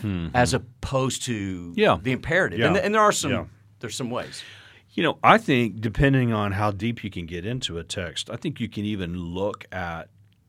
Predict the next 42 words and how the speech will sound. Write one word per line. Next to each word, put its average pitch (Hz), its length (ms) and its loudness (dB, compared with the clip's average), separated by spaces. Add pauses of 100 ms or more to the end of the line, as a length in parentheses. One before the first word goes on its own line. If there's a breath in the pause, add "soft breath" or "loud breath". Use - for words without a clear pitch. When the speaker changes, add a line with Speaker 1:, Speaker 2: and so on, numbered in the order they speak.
Speaker 1:
the 104 140 -8
grammar 87 800 -10 (400)
many 95 240 -4
times 85 580 -8
will 92 300 -2
tell 131 260 -2
you 101 140 -6
that. 69 360 -14
You 87 80 -10
know, 85 120 -8
is 85 180 -8
this, 123 240 -4 (560 soft breath)
is 87 160 -4
this 135 220 0
an 90 120 -2
active 104 440 -2
verb? 110 420 0
Is 87 140 -10
this 120 160 -4
a 87 80 -8
participle? 113 1000 -4 (400 soft breath)
Is, 92 400 -4
is 85 360 -4
this, 113 360 -4 (420 soft breath)
um, 98 280 4
it's 113 180 -2
this 139 220 0
idea 131 560 4
of 98 520 2
making 101 600 -2
a 95 80 -4
declaration 90 1400 -8
and 95 180 -6
then 95 120 -4
the 92 180 -4
idea 90 380 -8
of 80 180 -14
telling 92 380 -6
you 85 140 -10
to 80 100 -14
do 85 240 -12
something. 67 480 -16